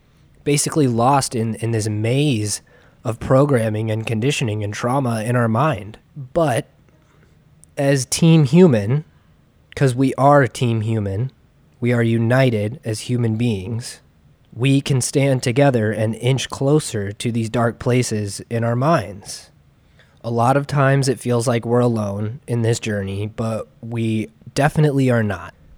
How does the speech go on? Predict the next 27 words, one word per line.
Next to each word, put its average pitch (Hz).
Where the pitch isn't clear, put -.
There 135
are 131
so 147
many 147
people 127
in 123
the 123
world 110
who 113
support 135
this 104
journey 101
and 110
create 143
resources 120
to 117
help 131
us 107
along 120
the 113
way. 110
We're 135
living 147
in 170
a 165
world 117
of 107